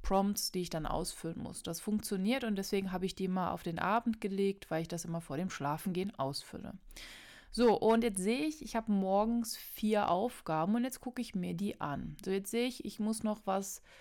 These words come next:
für den Winterurlaub buchen. Weiß ich nicht, ob ich das heute Morgen kann, weil ich muss da ja nochmal Rücksprache halten, also schiebe ich das auf heute Abend. So.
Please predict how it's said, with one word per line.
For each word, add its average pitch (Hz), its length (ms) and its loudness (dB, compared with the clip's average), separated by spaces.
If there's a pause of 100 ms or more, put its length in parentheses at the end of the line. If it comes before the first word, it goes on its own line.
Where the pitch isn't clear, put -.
(300)
für - 100 -2
den 190 200 4
Winterurlaub 277 880 4
buchen. 269 640 0 (460)
Weiß 202 580 4
ich 254 140 -4
nicht, 247 180 2
ob 220 100 -4
ich 214 120 -4
das 214 180 0
heute 214 200 2
Morgen 220 580 4
kann, 247 480 2
weil 208 100 4
ich 208 100 -2
muss 214 220 2
da 214 120 2
ja 208 40 4
nochmal 202 280 4
Rücksprache 190 640 0
halten, 196 240 2
also 208 160 0
schiebe 202 240 -2
ich 202 80 -6
das 202 160 -2
auf - 180 -6
heute 180 280 -2 (100)
Abend. 147 760 -6
So. 160 400 -6